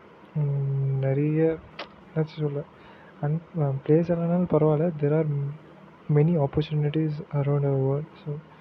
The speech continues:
இதுக்கெல்லாம் ஃபீல் பண்ணிக்கிட்டே இருந்தீங்கன்னா, இன்னும் சக்சீட் ஆக முடியாது தான். But it sounds like a young boomer, but <laughs> that's true. Uh,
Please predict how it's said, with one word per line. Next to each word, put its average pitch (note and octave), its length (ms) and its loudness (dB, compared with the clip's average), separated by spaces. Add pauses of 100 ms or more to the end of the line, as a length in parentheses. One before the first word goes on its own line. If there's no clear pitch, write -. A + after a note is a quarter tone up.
(720)
இதுக்கெல்லாம் F3 560 -2
ஃபீல் E3 240 -4
பண்ணிக்கிட்டே D#3+ 320 -2
இருந்தீங்கன்னா, D#3 640 -2 (1080)
இன்னும் D3+ 280 2 (100)
சக்சீட் C#3+ 440 -6
ஆக C#3 100 -2
முடியாது C3+ 420 -4
தான். C#3 220 -6
But C#3 100 -6 (360)
it - 60 -16 (120)
sounds E3 200 -2
like E3 140 0
a D3 100 2
young D3 300 2
boomer, C#3+ 300 8
but C#3+ 200 0 (680)
<laughs> D#3 240 6 (500)
that's - 300 -6 (320)
true. D3+ 300 2 (720)
Uh, D3 140 -2